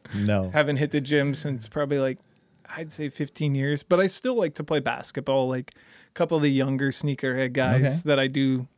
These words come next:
Speaker 2: lineups with, uh, they got me to go out and play basketball. And that's when I realized that I need to get back into shape.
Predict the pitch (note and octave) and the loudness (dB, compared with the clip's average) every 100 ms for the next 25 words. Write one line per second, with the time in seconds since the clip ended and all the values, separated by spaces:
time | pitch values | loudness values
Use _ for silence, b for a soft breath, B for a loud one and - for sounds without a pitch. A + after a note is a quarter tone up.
0 | D#3 C#3 C#3 C3+ B2+ - C#3+ C3 C#3 B2 | -4 0 0 0 -4 -4 -2 -2 -2 -4
1 | B2+ C3 b b b D#3+ D3+ C#3+ C#3+ C3+ | -6 -12 b b b 2 4 4 2 2
2 | C3+ C3+ C#3 A#2+ - C3+ B2 B2+ - - | 2 2 -4 -6 -4 -2 -2 -6 -8 -10
3 | A#2+ B2 C3 - b b b - D#3+ E3+ | -6 -6 -6 -12 b b b -2 2 2
4 | A#3+ A#3 D#3 D3 D3 D#3+ F#3+ F#3 - D#3 | 2 4 4 4 4 4 2 -2 -4 0
5 | C#3+ C#3 C#3+ C#3 C3+ B2+ A#2+ B2+ C3+ C#3+ | 2 2 0 -2 -2 -4 -6 -8 -8 -6
6 | C#3+ - C#3+ C#3+ F#3+ | -4 -4 -4 -4 -6